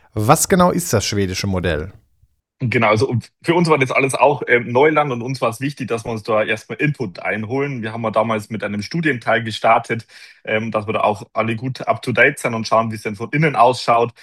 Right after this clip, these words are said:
Speaker 2: Wir waren da im Gespräch mit, ähm, einem Leutnant der Reserve, dass wir da nochmal ausschauen, wie ist es denn? Schwedisches Modell ist im Grunde, dass zweitausendsiebzehn, äh, Schweden es eingeführt hat und es startet mit einer Online-Umfrage, wo man die Fähigkeiten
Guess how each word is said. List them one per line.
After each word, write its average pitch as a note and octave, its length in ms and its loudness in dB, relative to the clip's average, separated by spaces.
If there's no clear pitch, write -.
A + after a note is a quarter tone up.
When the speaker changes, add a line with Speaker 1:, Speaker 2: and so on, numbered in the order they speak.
Speaker 2:
Wir G#2 120 -4
waren A2 100 -2
da G#2+ 80 -4
im G#2+ 80 -4
Gespräch G#2 500 -4
mit, A2 300 -6
ähm, A2 180 0
einem G#2+ 260 2
Leutnant A#2 600 2
der A2 100 4
Reserve, B2+ 480 2
dass A2+ 160 -4
wir A2+ 80 -10
da A2 120 -6
nochmal A2 240 -8
ausschauen, G#2+ 380 -4
wie A2+ 120 -6
ist D3 160 -4
es C#3 140 -6
denn? C3 320 0
Schwedisches C#3+ 580 -2
Modell A2+ 440 0
ist C3 200 -6
im A#2+ 160 -8
Grunde, C3+ 260 -4
dass A2 160 -2
zweitausendsiebzehn, A2 1040 -2
äh, A2 160 -6
Schweden A2 320 -6
es - 260 -10
eingeführt B2+ 440 -4
hat C3 200 -2
und A#2+ 300 -2
es A#2 180 -4
startet A#2 440 6
mit G#2+ 200 -2
einer F#2+ 360 0
Online-Umfrage, D3+ 1080 2
wo A2+ 80 -4
man G#2+ 160 -4
die G#2+ 80 -10
Fähigkeiten A2+ 720 -2